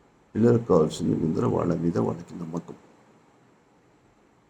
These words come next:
భూమి మీద పుట్టిన ప్రతి ఒక్కరూ ఇంకొకరిలాగా ఉండరు.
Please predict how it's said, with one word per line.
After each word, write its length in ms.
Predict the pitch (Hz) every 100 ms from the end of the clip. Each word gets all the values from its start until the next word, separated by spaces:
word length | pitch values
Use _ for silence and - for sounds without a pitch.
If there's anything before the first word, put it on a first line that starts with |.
| _ _ _ _ _ _ _ _ _ _ _ _ _ _ _ _ _ - - 110
భూమి 260 | 110 120 113
మీద 160 | 113 107
పుట్టిన 340 | 107 110 104
ప్రతి 280 | 101 101 104
ఒక్కరూ 360 | 101 - 110 107
ఇంకొకరిలాగా 760 | 101 92 - 98 92 90 98
ఉండరు. 380 | 95 92 98